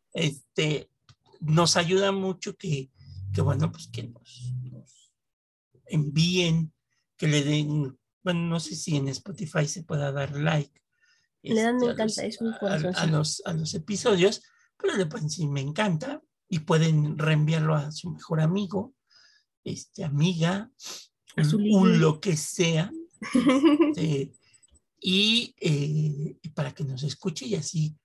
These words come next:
Speaker 1: ir acrecentando aún más, este, pues, la comunidad que estamos haciendo, ¿no? Eh, también es momento de, de mandarles un mensaje solidario a nuestros amigos de, de Colombia, de por allá.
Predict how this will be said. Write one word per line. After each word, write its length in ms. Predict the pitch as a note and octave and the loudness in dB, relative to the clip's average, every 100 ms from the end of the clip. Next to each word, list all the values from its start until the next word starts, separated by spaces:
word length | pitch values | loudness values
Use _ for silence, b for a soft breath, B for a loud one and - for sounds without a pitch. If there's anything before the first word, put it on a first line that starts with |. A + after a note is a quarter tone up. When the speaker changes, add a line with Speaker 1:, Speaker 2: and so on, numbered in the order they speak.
| _ _ - | _ _ -10
Speaker 1:
ir 200 | A#3 D#3+ | -2 -2
acrecentando 720 | D#3 D3+ C#3+ D3 C3 C#3+ C#3+ | -2 -4 -4 -4 -2 -2 -2
aún 200 | C#3+ C#3+ | -2 -2
más, 420 | C#3 C#3+ D#3 - _ _ _ _ | -2 -2 -4 -8 _ _ _ _
este, 960 | E3 D3 - - _ - C#3+ C#3+ C3+ B2+ A#2+ _ _ _ _ - - - | -10 -10 -10 -20 _ -14 -8 -8 -6 -10 -14 _ _ _ _ -12 -12 -16
pues, 320 | D#4 - - | -12 -12 -12
la 300 | - - D#3 _ | -6 -6 -6 _
comunidad 600 | - D3+ D3 C#3+ C#3+ C#3 | -2 0 0 0 0 -2
que 80 | - | -2
estamos 420 | D#3 - D#3 D3 - | -8 -6 -6 -6 -8
haciendo, 540 | - - - - G3 - | -12 -14 -18 -20 _ -16
¿no? 160 | C#4+ - B B B B | -16 -16 B B B B
Eh, 580 | - D#3 D#3 D#3 D#3 D#3 _ _ _ - - | 0 4 6 4 2 -2 _ _ _ -8 0
también 460 | G3+ G3+ G#3+ G#3 G3 | 2 4 2 0 0
es 180 | F#3+ | 0
momento 460 | F3 E3+ E3+ D#3+ F3+ | 0 0 0 -2 -2
de, 220 | D#3 C#3+ D3+ - | -2 -2 -6 -6
de 120 | F3+ | -4
mandarles 560 | D3 C#3 C#3 D3 - - - B B B B B | -4 -4 -4 -4 -4 -4 -4 B B B B B
un 140 | - E3 | 2 4
mensaje 460 | E3 D#3 D3+ D#3 D3+ | 4 2 -2 -2 -2
solidario 600 | D3+ C#3+ C#3 D3+ F3+ F3 | -4 -4 -2 -2 -2 -2
a 60 | |
nuestros 500 | D3 C#3+ - - - | -4 -8 -14 -16 -12
amigos 400 | E3 D3+ D3 D3+ | -6 -4 -2 -4
de, 240 | C#3 D3+ - | -6 -8 -10
de 180 | - F#3+ | -14 -10
Colombia, 640 | D#3 C#3 D3 D#3 D#3+ E3 | -6 -4 0 2 2 0
de 100 | D#3+ | -2
por 220 | D#3 D#3 | -6 -4
allá. 340 | D#3 D3+ D#3+ | -2 0 0